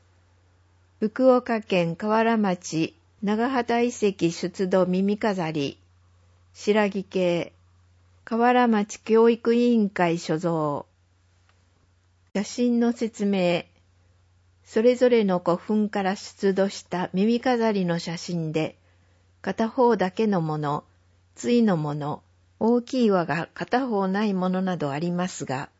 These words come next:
いずれも小さい輪についた鎖状のものから、さくらんぼを模したような形や、ハート型に見える飾りが垂れ下がっています。写真終わり。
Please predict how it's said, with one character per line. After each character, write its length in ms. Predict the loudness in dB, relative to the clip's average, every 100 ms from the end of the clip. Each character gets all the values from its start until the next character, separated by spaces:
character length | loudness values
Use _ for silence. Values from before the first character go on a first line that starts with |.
| _ -2
い 120 | -2
ず 140 | 0
れ 160 | 0 0
も 260 | 0 0 -4 -10
小 240 | -6 -4
さ 200 | -2 0
い 80 | 2
輪 120 | 0
に 180 | 0 -2
つ 160 | -2 -4
い 140 | -4
た 160 | -8 -12
鎖 420 | -6 -4 -2 -2
状 260 | -2 0
の 120 | 0 0
も 140 | -2
の 140 | -4 -4
か 140 | -6
ら、 200 | -6 -8 _ _
さ 200 | -8 -8
く 160 | -2 2
ら 180 | 4 4
ん 120 | 2
ぼ 180 | 4 2
を 60 |
模 160 | 2 0
し 80 | -2
た 180 | -2 2
よ 220 | 2 2
う 60 |
な 140 | 0 -4
形 500 | -6 -6 -8 -4 -2
や、 220 | -2 -6 _ _ _ _
ハ 200 | 0 2
ー 40 |
ト 160 | 2 2
型 280 | 0 2
に 140 | 2 2
見 180 | 4 4
え 120 | 2
る 80 | 0
飾 320 | -4 -2 -2
り 140 | -2
が 240 | -2 -4 -2
垂 140 | -4
れ 80 | -4
下 160 | -4 -2
が 140 | -2
っ 60 | -4
て 200 | _ -4
い 160 | -2
ま 220 | -4 -6 -8
す。 260 | -14 -20 _ _ _ _ _ _ _ _ _ _ _ _ _
写 200 | -6 -6
真 360 | -4 0 0 0
終 120 | -4
わ 160 | -2 -4
り。 240 | -6